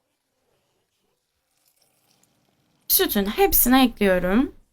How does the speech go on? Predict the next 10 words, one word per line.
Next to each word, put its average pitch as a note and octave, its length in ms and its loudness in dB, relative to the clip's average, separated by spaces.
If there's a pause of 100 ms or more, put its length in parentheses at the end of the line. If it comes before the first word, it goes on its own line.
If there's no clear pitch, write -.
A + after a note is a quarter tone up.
(1600)
Şimdi B3 500 0
bir A3 140 4
yemek G3 340 -2
kaşığı G#3+ 420 0
vanilya A3+ 380 4
özüm F3 320 -4
vardı. F3+ 420 -4
Onu C4 200 4
da G3 60 2
ekledim. F#3+ 540 -4